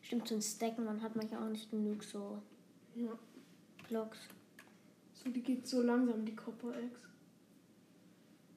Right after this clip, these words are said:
Speaker 1: Das Icon ist ein Regent, aber wieder. Ja, genau, das ist kein Regent.
Speaker 2: Ja, zum Glück. Tut mir leid, dass wir dich mit einer Axt geschlagen haben. War nicht absichtlich.
Speaker 1: <gasps> Hast du den Shot gesehen?
Speaker 2: Ja, ja, ich, ja, unser,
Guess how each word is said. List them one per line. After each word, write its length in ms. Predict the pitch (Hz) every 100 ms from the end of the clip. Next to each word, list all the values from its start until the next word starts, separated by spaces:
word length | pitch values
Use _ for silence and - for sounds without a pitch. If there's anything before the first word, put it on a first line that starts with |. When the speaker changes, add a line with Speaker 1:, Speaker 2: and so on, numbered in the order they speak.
| -
Speaker 1:
Das 100 | -
Icon 180 | 226 233
ist 100 | 226
ein 80 | 226
Regent, 420 | 220 226 220 214
aber 180 | 214 208
wieder. 240 | 214 208 208
Ja, 260 | 214 208 220
genau, 160 | 214 202
das 40 | 202
ist 80 | 208
kein 180 | 208 208
Regent. 380 | 208 208 214 - - - - - - - - - -
Speaker 2:
Ja, 80 | 240
zum 200 | - 233
Glück. 200 | 233 233 - - - - -
Tut 140 | -
mir 120 | 269 254
leid, 160 | 254
dass 180 | - -
wir 140 | 277 240
dich 160 | -
mit 160 | 247 240
einer 180 | 240 233
Axt 260 | - -
geschlagen 440 | - - 254 233 233
haben. 280 | 240 240 233 - - - - - - - - - - - - - - 262
War 180 | 269 262
nicht 280 | 277 427 480
absichtlich. 500 | 392 - 240 - 226
Speaker 1:
<gasps> 1200 | 415 381 359 349 330 302 - - - - - -
Hast 160 | 285
du 40 | 311
den 140 | 269
Shot 260 | - 269 -
gesehen? 180 | 302 240
Speaker 2:
Ja, 220 | 294 311 - 277
ja, 200 | 269 233 -
ich, 320 | 254 262 240
ja, 360 | 277 262 269 277
unser, 320 | 277 254 247